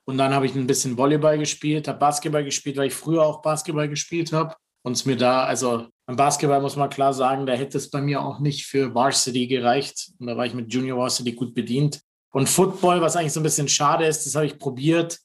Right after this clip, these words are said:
Aber da war es halt so, ich hatte eine viel zu große Leih-, Leihausrüstung. Und dann war es halt so erstes Training. Und wie es halt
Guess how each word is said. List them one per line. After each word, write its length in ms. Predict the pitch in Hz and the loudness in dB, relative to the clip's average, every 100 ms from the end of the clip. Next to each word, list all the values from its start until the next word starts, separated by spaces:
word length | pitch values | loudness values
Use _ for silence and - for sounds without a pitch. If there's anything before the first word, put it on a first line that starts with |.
| _ | _
Aber 140 | 120 131 | -8 -4
da 120 | 127 | 2
war 120 | 135 | 2
es 120 | 139 | 2
halt 160 | 143 135 | 0 0
so, 100 | 143 | 0
ich 140 | 131 | 0
hatte 180 | 143 143 | -2 -2
eine 220 | 135 131 | -4 -4
viel 220 | 120 - 147 | -6 -6 -2
zu 180 | - | -2
große 640 | 147 143 147 - 143 139 139 _ - | 0 2 2 2 0 0 -4 _ -4
Leih-, 440 | 120 131 156 - | 0 2 0 -2
Leihausrüstung. 1300 | 143 135 156 156 156 156 170 170 - 185 180 156 - _ _ _ | 0 2 4 2 0 0 0 -2 0 0 0 -2 -6 _ _ _
Und 140 | - 127 | -8 -4
dann 220 | 135 135 | -2 2
war 180 | 135 - | 2 2
es 120 | - | 0
halt 180 | 135 123 | -2 0
so 440 | 131 131 131 131 - | 0 2 0 0 0
erstes 420 | 143 - 131 - | 0 0 -4 -4
Training. 520 | - 127 165 165 160 | -2 0 0 0 2
Und 240 | 147 139 | 2 2
wie 40 | 143 | 2
es 160 | - | 0
halt 300 | 139 120 - | 0 -2 -8